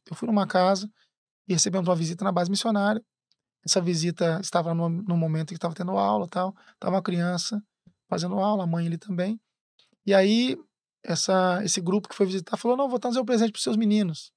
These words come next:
E aí essa mãe, "Poxa, obrigado" e tal. E o grupo foi embora. Eu fui levar na cidade. E aí eu falei, "Olha, você prometeu o presente.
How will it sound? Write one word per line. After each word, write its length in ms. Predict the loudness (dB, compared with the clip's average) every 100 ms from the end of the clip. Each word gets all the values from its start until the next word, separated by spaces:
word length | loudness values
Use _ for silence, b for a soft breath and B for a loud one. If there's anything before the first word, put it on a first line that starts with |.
| _ _ _ _ _ _ _ _ _ _
E 100 | 2 4
aí 220 | 6 6
essa 180 | 4 2
mãe, 320 | 4 2 2
"Poxa, 280 | 0 -4 -2
obrigado" 460 | -4 -2 -2 -2
e 40 | -6
tal. 240 | -8 -8
E 60 | -6
o 40 |
grupo 200 | -6 -8
foi 120 | -10 -8
embora. 380 | -4 -4 -6 -10 _ _ _
Eu 80 | -10
fui 120 | -2
levar 340 | 0 0 -4 -6 _
na 80 | -4
cidade. 500 | -2 2 2 2 -4 _ _ _ _ _ _ _
E 120 | 0
aí 300 | 4 4 4
eu 120 | 2 0
falei, 240 | 2 4
"Olha, 200 | 6 4
você 60 | 0
prometeu 400 | -4 -4 -2 -2
o 20 |
presente. 600 | 0 -2 -2 -4 -6 -16